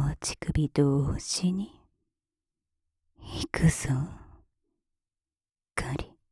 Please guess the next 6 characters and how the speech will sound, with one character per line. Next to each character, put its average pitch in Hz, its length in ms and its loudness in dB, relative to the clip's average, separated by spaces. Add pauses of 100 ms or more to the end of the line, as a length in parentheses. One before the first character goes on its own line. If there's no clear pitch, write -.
(800)
ガ 139 160 6
リ、 - 280 -6 (1200)
カ - 180 -2
リ、 - 100 -4 (1120)
カ 127 240 0
リ。 - 180 -8